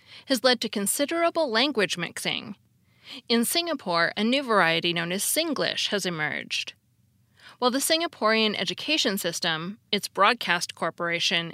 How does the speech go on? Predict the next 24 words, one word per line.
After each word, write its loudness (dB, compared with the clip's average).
and -2
newspapers, -2
such 2
as -2
the -6
Straits 0
Times, -4
continue 0
to 2
recognize 0
standard -2
British 2
English -4
in 2
its -2
received -2
pronunciation -4
accent, -4
many 2
Singaporeans 0
employ 0
a -4
colloquial -2
variety, -4